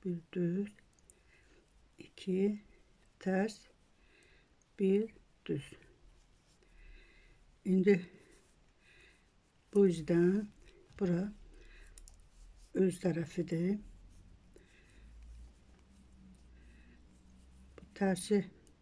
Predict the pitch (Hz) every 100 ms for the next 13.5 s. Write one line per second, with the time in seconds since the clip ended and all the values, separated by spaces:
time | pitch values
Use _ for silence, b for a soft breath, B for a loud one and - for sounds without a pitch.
0 | _ _ _ - 185 180 - 180 190 180
1 | 175 196 - 180 170 175 165 160 156 160
2 | 151 160 190 - B B B B B B
3 | - 220 208 196 175 175 165 185 190 202
4 | 180 185 185 175 - 175 175 196 214 -
5 | b b b b b b _ _ _ _
6 | _ _ - - 190 190 - 202 180 151
7 | 151 139 - - - 190 170 180 170 156
8 | 156 147 151 - _ _ b b b b
9 | b b b _ - 185 170 - 190 180
10 | - 180 180 190 220 - _ _ _ _
11 | _ _ _ _ b b b b b b
12 | _ _ _ _ _ - 175 - 190 180
13 | 185 180 180 185 226